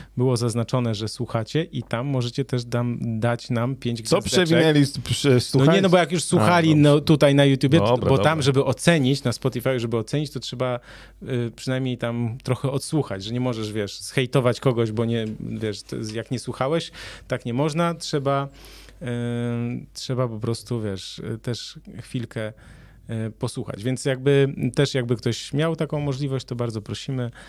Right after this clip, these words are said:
Speaker 1: żeby na Spotify też nas, y, ocenić, tutaj dać łapkę, polecić znajomym, wiadomo, wiadomo. My się widzimy, mm, kiedy my się widzimy? Piątego.
Speaker 2: O was też kiedyś film powstanie.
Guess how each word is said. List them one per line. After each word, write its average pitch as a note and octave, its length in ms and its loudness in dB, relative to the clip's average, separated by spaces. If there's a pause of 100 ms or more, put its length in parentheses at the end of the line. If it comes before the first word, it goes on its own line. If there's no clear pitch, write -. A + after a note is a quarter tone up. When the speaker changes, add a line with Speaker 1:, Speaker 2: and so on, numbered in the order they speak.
(280)
Speaker 1:
żeby A2+ 200 -6
na A2 120 -4
Spotify G#2+ 500 -6
też - 200 -4
nas, C3+ 320 -4
y, C3 280 -4
ocenić, B2+ 680 -4
tutaj A2+ 300 -6
dać A2 220 -6
łapkę, C#3+ 400 -2
polecić A2 460 -4
znajomym, A#2+ 500 -2
wiadomo, A2 340 -2
wiadomo. D3+ 400 2 (440)
My E3 100 4
się F3 120 -2
widzimy, C#3+ 640 2 (360)
mm, B2 720 -4 (460)
kiedy B2 180 -10
my B2 60 -8
się - 100 -12
widzimy? C#3 300 -6
Piątego. B2 720 -6 (320)
Speaker 2:
O F3 140 4
was F3+ 200 2
też E3+ 200 4
kiedyś E3 260 2
film C3+ 200 2
powstanie. G#2 500 -4